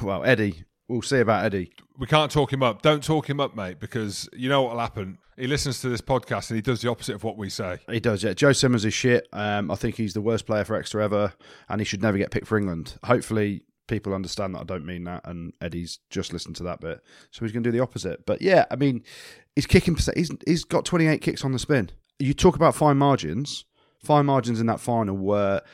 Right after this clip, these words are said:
Speaker 1: Exeter's efficiency at, we all know they get into twenty-two, they pick and goo, they end up scoring tries.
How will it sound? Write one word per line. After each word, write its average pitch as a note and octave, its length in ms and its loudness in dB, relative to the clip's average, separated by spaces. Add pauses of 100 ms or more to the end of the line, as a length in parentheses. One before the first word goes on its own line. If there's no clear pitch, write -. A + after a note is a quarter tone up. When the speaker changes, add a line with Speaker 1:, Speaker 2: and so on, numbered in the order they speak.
(240)
Speaker 1:
Exeter's C3+ 640 0
efficiency G2 800 -4
at, F#2+ 240 -4 (160)
we C3+ 180 2
all B2 120 4
know G2+ 160 0
they F#2+ 100 0
get G#2+ 80 0
into - 140 -10
twenty-two, G2 440 -4
they F2+ 120 -2
pick - 220 -2
and F#2 100 -8
goo, F#2+ 180 -2
they G2 140 -2
end F#2+ 180 -6
up - 120 -10
scoring F#2 280 -6
tries. F2 420 -6